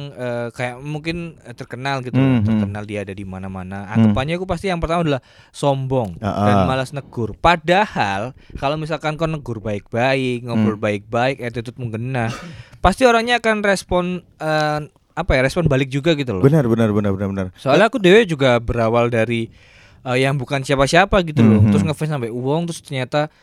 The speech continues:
Speaker 1: aku ngomong api-api, terus nyomongin bales, ngobrol sampai aku api-api juga.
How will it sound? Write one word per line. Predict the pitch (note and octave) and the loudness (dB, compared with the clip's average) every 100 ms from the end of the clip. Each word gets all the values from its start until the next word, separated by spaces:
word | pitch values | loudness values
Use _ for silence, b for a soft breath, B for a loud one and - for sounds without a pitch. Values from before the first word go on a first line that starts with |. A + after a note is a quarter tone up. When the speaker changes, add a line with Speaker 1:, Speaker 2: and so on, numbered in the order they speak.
| b | b
Speaker 1:
aku | b C3 D#3 | b -4 -2
ngomong | D3 | -2
api-api, | C#3 C#3 C3+ B2 - E3 F3 | -2 0 0 0 0 2 2
terus | - D3 | 0 -6
nyomongin | D3 C#3 C3 C3+ | -6 -4 -4 -4
bales, | B2+ G#2 A2 A2+ - - | -2 0 0 -2 -6 -14
ngobrol | C3+ B2+ B2 A2+ | -8 -4 0 0
sampai | A2+ | -2
aku | A#2+ | 0
api-api | B2+ B2 B2+ A#2+ | 0 0 0 0
juga. | C#3 F3 D3 A2 G#2+ | 0 2 4 4 2